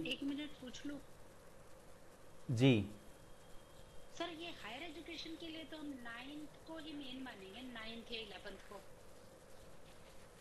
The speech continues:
Speaker 2: हायर एजुकेशन के लिए नाइन्थ को भी लिया जाता है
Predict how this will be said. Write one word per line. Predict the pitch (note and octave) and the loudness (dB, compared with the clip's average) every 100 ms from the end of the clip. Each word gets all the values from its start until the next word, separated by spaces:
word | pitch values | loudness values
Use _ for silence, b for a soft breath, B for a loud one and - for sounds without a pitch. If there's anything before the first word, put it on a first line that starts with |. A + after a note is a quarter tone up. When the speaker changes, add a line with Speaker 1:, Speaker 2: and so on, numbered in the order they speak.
| - - - - - - - - | -10 -8 -8 -10 -10 -10 2 12
Speaker 2:
हायर | A#2+ C3+ D3 | 12 12 12
एजुकेशन | D3 D#3 D3+ D3 D#3 D3 | 12 12 12 12 12 12
के | D3+ | 12
लिए | D3 D#3 | 12 12
नाइन्थ | C3+ B2+ B2+ C3 | 12 12 12 12
को | - C#3+ | 12 12
भी | D3 | 12
लिया | C#3+ C#3+ C#3 | 12 12 12
जाता | C#3 C3+ C#3+ | 12 12 12
है | C#3+ D#3+ | 12 12